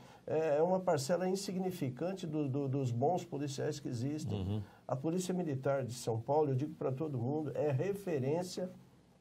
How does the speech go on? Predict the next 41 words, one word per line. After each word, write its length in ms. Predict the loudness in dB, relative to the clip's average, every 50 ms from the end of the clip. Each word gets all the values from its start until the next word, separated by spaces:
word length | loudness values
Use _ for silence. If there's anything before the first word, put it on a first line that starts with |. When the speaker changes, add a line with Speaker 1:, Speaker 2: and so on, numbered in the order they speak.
| _ _
Speaker 1:
tá? 240 | 0 0 0 0 -2 -6 -12 -18 -20 -20 -10 -4
Não 260 | 0 4 4 4 4
só 260 | 4 2 2 2 4
no 80 | 4 2
estado 240 | 2 2 2 2 2
de 60 | 0
São 180 | 0 -2 -2 0
Paulo, 440 | 2 4 4 6 4 4 2 -2 -2
não 200 | 0 2 2 2
só 220 | 2 0 0 0 0
no 80 | 2
Brasil, 540 | 2 2 2 2 2 2 0 0 0 -2 -4 -8 -16 -20 -20 -14 -8
é 80 | -6 -6
fora 480 | -6 -2 2 4 4 6 4 4 2 2
daqui. 420 | 2 2 2 0 0 0 0 -2 -6 -10 -16 -20 -20 -18 _ -2
Existem 440 | 0 2 2 2 0 0 2 2 2
excelentes 600 | 2 0 0 0 0 2 4 6 8 6 6 6
profissionais, 680 | 2 -4 -4 -2 -2 -2 0 2 2 2 2 2 0 -6 -12 -18 -20 -20 -18
só 280 | -2 2 2 2 2
que 140 | 2 -2 -2
existem 520 | 0 2 2 2 2 2 0 -2 0 0
algumas 500 | 0 2 2 0 0 2 2 2 2 2
er-, 320 | 4 4 4 4 4 2 2
ervas 420 | 2 2 2 2 2 2 0 0 2
daninhas 480 | 0 0 0 0 0 0 0 -2 -2
que 80 | -4 -4
você 280 | -4 -2 -2 -4 -6
tem 120 | -6 -6 -8
que 60 | -8
separar. 640 | -8 -8 -4 -2 0 2 4 4 4 2 0 -2 -8 -14 -20 -20 -20 -20 -20 -20 -20 -20 -20 -18
Você 160 | -6 -4 -2 2
tem 140 | 4 4
que 80 | 4 4
separar 420 | 2 0 2 4 6 6 8 8
o 60 | 8 6
joio 220 | 4 2 2 0
do 120 | 0 -2
trigo, 360 | -2 0 0 0 0 0 0 0
você 260 | 0 0 -2 -2 -4
tem 180 | -2 -4 -4
que 160 | -4 -4 -6